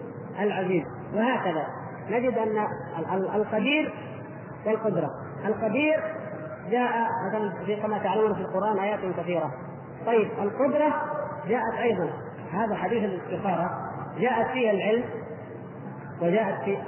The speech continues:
"اللهم إني أستخيرك بعلمك، فأستقدرك بقدرتك، فأسألك من فضلك العظيم"، إلى آخر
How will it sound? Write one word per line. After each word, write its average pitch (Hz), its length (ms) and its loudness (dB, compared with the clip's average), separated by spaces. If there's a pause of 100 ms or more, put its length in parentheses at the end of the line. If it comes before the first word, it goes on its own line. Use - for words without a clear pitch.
(120)
"اللهم 208 260 2
إني 208 220 2
أستخيرك 214 760 2 (840)
بعلمك، 220 420 6 (760)
فأستقدرك 254 880 0 (240)
بقدرتك، 202 580 0 (420)
فأسألك 214 440 -2 (160)
من 185 60 -2
فضلك 208 300 0
العظيم"، 196 420 0 (180)
إلى 214 160 4
آخر 185 420 0